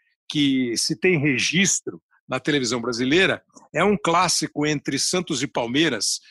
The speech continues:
na T V Record de São Paulo. Foi a primeira vez que alguém transmitiu um jogo de futebol na, na televisão brasileira. Aí veio a Copa do Mundo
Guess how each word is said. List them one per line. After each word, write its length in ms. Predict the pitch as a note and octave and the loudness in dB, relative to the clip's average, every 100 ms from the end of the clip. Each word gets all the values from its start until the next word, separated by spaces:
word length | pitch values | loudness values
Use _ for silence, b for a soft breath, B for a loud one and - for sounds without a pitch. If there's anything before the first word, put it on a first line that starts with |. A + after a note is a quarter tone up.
| B - | B -4
na 140 | D3 | -4
T 180 | - D#3+ | 0 0
V 140 | D3 | 2
Record 600 | D#3 F3 - D3+ D3+ B2 - _ _ _ | 2 0 2 2 2 0 -8 _ _ _
de 120 | A2+ C3+ | -6 -4
São 220 | - C3 | -4 -4
Paulo. 420 | - A2+ G2 F#2+ _ b b - | -6 -6 -6 -12 _ b b -6
Foi 100 | B2+ | -4
a 60 | |
primeira 340 | D3 C#3+ D#3 B2+ | -2 0 0 0
vez 320 | B2+ C#3+ - | 0 0 -2
que 180 | D3+ D#3 | 0 0
alguém 320 | C3+ B2+ C#3 | 0 0 0
transmitiu 880 | - F#3+ D#3+ F3+ E3 - E3 F#3 F3+ B B - | 2 0 2 -2 -2 0 0 0 -2 B B -2
um 200 | E3 D3 | 0 2
jogo 500 | G2+ D3 D3+ E3+ - | 2 0 2 -2 -2
de 140 | B2+ D#3+ | -2 -2
futebol 600 | - D#3 D3 B2 C3 C#3 B B B - | 0 0 0 2 0 0 B B B -4
na, 460 | C3+ C#3 C3+ B2+ | 0 2 2 2
na 120 | B2+ | 0
televisão 420 | C#3 C#3+ B2 A2+ C3 | 0 0 0 0 0
brasileira. 540 | C3 A2+ G2+ F#2+ F2+ B B B | -2 -2 -4 -6 -10 B B B
Aí 160 | D3+ D#3+ | 2 2
veio 240 | D3+ D#3 | 2 2
a 60 | - | 0
Copa 300 | D3+ D3 C3+ | -4 -2 -2
do 80 | |
Mundo 420 | B2 D3 C#3 A#2+ | 0 0 0 -2